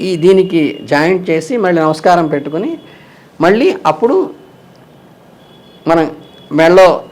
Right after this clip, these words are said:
ధరించడం కానీ, కట్టించుకోవడం కానీ జరుగుతుంది. కట్టించుకున్న తర్వాత ఏంటంటే, మొట్టమొదటిసారి కొత్తగా బట్టలు పెట్టినప్పుడు ఎలా అయితే పాద నమస్కారం చేసుకుంటామో,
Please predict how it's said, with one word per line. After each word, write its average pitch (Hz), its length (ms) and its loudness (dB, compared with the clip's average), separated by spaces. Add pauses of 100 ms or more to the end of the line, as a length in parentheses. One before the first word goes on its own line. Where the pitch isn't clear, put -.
(140)
ధరించడం 160 500 2
కానీ, 165 160 0
కట్టించుకోవడం 147 580 -2
కానీ 147 160 0
జరుగుతుంది. 139 560 -2
కట్టించుకున్న 170 460 -2
తర్వాత 165 260 4
ఏంటంటే, 160 440 0
మొట్టమొదటిసారి 190 540 0 (160)
కొత్తగా 156 260 2
బట్టలు 175 280 4
పెట్టినప్పుడు 175 380 0
ఎలా 160 140 6
అయితే 165 180 2
పాద 160 120 0
నమస్కారం 151 460 0
చేసుకుంటామో, 135 680 -4